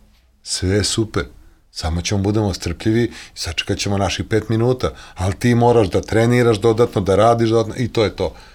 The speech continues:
I jednostavno oni traže, znači kao svi mi što tražimo i malo pažnje, da ćemo da ručamo, ćemo pogledamo neku utakmicu, zajedno ćemo da pošaljemo poruku,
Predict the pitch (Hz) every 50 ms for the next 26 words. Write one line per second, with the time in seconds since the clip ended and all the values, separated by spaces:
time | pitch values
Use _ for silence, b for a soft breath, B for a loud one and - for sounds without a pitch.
0 | B B - 120 131 131 127 123 127 131 135 127 - - 131 123 127 131 127 120
1 | - 123 139 135 101 85 85 76 71 78 - 90 95 - - - - 107 107 101
2 | 98 - - 117 110 113 107 - 120 110 - 120 120 110 95 107 101 98 95 98
3 | 104 104 101 87 - - 98 98 104 110 104 98 120 117 113 110 104 B B B
4 | B B B B B - 104 113 113 - - 98 95 87 92 95 101 123 139 135
5 | - 123 113 107 101 - - 101 85 107 107 113 117 113 110 110 107 - - 113
6 | 113 - - - 123 117 - 113 104 120 120 110 104 90 - 98 98 95 90 -
7 | - 110 - - 123 113 107 98 87 - 117 123 127 123 110 - - 110 101 92